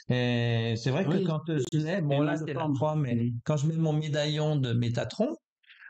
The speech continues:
Speaker 1: ben, moi, je sens quand même une protection encore. C'est, c'est exactement
Speaker 2: Ah ouais,
Speaker 1: comme si
Speaker 2: bien
Speaker 1: j'étais
Speaker 2: sûr.
Speaker 1: dans une bulle.
Speaker 2: Ouais, c'est sûr.
Speaker 1: Ouais.
Speaker 2: Et, et au Triskel, j'ai pas précisé, pour faire, euh, le nettoyage ou le dynamisation, et cetera, il faut que ce soit ce Triskel qui se tourne dans ce sens.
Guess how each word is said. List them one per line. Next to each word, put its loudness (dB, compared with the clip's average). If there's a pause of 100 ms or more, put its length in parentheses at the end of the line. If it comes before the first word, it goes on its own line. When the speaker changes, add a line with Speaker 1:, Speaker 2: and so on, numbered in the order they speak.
Speaker 1:
ben, 2
moi, 2
je -2
sens 0
quand 0
même 2
une 0
protection -2
encore. 0
C'est, -2
c'est -4
exactement 0
Speaker 2:
Ah 0
ouais, 0
Speaker 1:
comme 2
si 0
Speaker 2:
bien 0
Speaker 1:
j'étais -2
Speaker 2:
sûr. 0
Speaker 1:
dans 0
une 2
bulle. 2
Speaker 2:
Ouais, -2
c'est -4
sûr. 0
Speaker 1:
Ouais. 0 (500)
Speaker 2:
Et, 2
et -2
au 2
Triskel, -2
j'ai 0
pas 0
précisé, 0 (300)
pour 0
faire, 2
euh, 2
le 0
nettoyage 0
ou 0
le -6
dynamisation, 0
et -2
cetera, 0
il 0
faut -2
que -6
ce -6
soit 2
ce -6
Triskel 0
qui -2
se -10
tourne 0
dans -2
ce -4
sens. -4